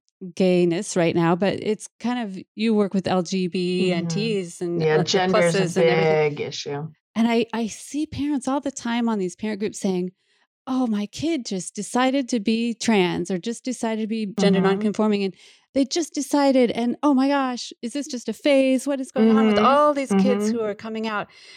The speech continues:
Speaker 2: Is
Speaker 1: I'm
Speaker 2: it a
Speaker 1: like,
Speaker 2: trend? They're just
Speaker 1: "A
Speaker 2: trying to be like a
Speaker 1: trend,
Speaker 2: cool kid.
Speaker 1: yes." And I, I think it's awesome because the kids hopefully are more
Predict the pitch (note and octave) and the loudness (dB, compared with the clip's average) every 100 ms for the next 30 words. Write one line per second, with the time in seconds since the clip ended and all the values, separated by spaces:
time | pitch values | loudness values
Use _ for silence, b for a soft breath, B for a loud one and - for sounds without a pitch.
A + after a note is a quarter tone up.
0 | B G3 F3+ G3 C4+ - A3 G3 G3 F#3+ | B 4 4 4 2 0 0 2 2 0
1 | G3+ G#3 - G#3+ G#3 G#3+ A3 A3 A3 B3+ | -2 -6 2 2 4 2 2 4 6 6
2 | C#4 C#4 A#3+ F#3 A#3 G#3+ G3+ G3+ G3 G3 | 6 4 2 0 4 4 4 2 2 0
3 | G#3+ - _ _ b b b b - B3 | -4 -12 _ _ b b b b 0 2
4 | A#3 - G#3 C#4 E4 D#4 A3+ A3 - _ | 2 0 0 2 2 0 -2 -6 -10 _
5 | _ A3 C#4 E4+ - G#3+ G3+ A3 G3 G#3+ | _ -4 -4 -4 -6 -4 -4 -4 -6 -10
6 | - E4 G#4 E4+ A#3 G#3+ A3 A3+ C4 B3 | -4 0 4 4 4 0 -6 -6 -4 -2
7 | E4 G#4+ - G#3 E3+ D#3+ - G#3+ G#3 F#3+ | -4 -6 -8 -4 -2 -4 -4 -4 -2 -2
8 | G#3 G3+ | -2 -2